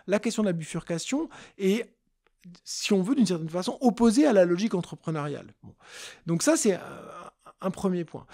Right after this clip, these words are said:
Et d'ailleurs, ça me permet de, de, de mettre l'accent sur ce qui a été, à mon avis, une des apories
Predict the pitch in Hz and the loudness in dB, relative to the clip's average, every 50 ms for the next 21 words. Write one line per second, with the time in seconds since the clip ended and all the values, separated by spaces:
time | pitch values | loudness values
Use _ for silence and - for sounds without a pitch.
0 | - - - 180 202 - - 175 202 226 269 277 - 233 202 170 196 190 190 202 | -16 -6 -4 -4 -4 -2 2 6 8 8 10 8 8 6 4 4 4 4 4 4
1 | 208 175 170 175 160 156 151 160 160 151 143 151 143 143 156 156 175 202 208 208 | 2 2 0 -6 -8 -6 -4 -2 -2 -2 -4 -6 -6 -6 -4 0 0 0 0 0
2 | 190 175 165 - - 262 277 - - - 247 208 175 185 - - - - 196 185 | -2 -4 -4 -2 -2 -4 -2 -4 -4 -2 -2 -2 -2 -4 -8 -10 -8 -2 0 0
3 | 175 - 208 185 175 165 156 151 160 156 147 147 135 151 185 185 - 220 220 196 | 4 4 2 4 4 0 0 0 0 -2 0 -2 0 0 0 2 4 4 4 6
4 | 220 226 214 - | 4 2 2 0